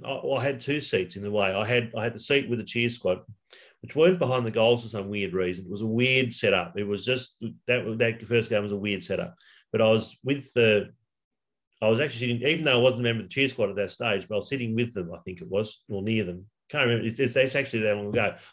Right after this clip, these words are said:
But I remember my first seat, though, 'cause that's where my kids and my wife was, second wife was sitting. I got a seat in a,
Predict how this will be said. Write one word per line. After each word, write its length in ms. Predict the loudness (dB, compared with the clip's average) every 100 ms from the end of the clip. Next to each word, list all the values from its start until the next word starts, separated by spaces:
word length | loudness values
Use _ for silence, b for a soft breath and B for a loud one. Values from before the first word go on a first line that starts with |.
| -2
But 120 | 2
I 60 | 4
remember 280 | 4 4
my 180 | 4 2
first 400 | 2 2 2 2
seat, 220 | -2 -2 -4
though, 300 | -10 -10 -14 -6
'cause 100 | -2
that's 140 | 0
where 120 | 2
my 160 | 4 2 0 _
kids 280 | -4 -4 -2
and 280 | -6 -8 -4
my 80 | 0
wife 380 | 4 4 2 -2
was, 400 | -8 -10 -20 -8
second 300 | -4 -2 -2
wife 260 | -2 -6
was 140 | -14 -10
sitting. 240 | -10 -10 -20 _ _ _ B B B B -10
I 260 | 0 4 6
got 160 | 6
a 80 | 4
seat 400 | 4 2 2 0 -14 -14
in 200 | -4 0
a, 200 | 2 2